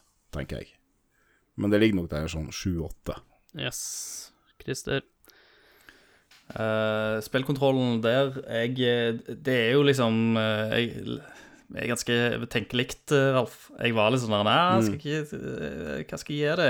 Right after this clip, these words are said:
Speaker 3: Litt sånn, for det, der er det ikke, der er det ikke en tier i det hele tatt.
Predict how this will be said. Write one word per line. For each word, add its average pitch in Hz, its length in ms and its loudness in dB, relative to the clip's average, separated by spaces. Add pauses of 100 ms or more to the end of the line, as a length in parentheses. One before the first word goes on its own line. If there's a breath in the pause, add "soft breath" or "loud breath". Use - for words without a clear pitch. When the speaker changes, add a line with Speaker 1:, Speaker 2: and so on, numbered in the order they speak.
Speaker 3:
Litt 123 100 -2
sånn, 110 220 2 (480 soft breath)
for - 100 -8
det, 139 220 -2
der 147 180 6
er 123 220 0
det 151 80 -2
ikke, 165 140 2 (520)
der 135 80 4
er 131 120 6
det 123 100 -2
ikke 151 100 0
en 135 80 -6
tier 143 220 2 (500)
i 131 80 -2
det 120 80 0
hele 110 160 0
tatt. 113 300 -2